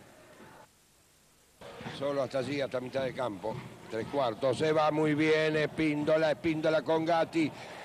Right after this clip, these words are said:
Se confundió Espíndola. Bueno, me parece que aquí hay un pequeño error de interpretación de Bava.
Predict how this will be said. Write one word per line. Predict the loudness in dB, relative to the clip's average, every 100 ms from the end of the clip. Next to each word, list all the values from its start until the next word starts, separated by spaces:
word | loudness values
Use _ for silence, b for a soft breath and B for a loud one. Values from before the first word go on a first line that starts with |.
| B -2
Se | 0
confundió | 0 0 0 2 2
Espíndola. | 2 0 0 0 0 -2 -6 -12 -12 -12 -12 -10 -10 -10 -10 -10 -10 -8 -8 -8 -8 -8 -10 -8 -8 -8 -8 -8 -4
Bueno, | -2 0
me | -2 0
parece | 2 2 2 -2
que | 0
aquí | 0 2 2
hay | 2 2
un | 0
pequeño | -4 -2 -2 0 0
error | 2 2 2
de | 0
interpretación | 0 -2 -2 -2 -2 0 0
de | 2
Bava. | 2 4 2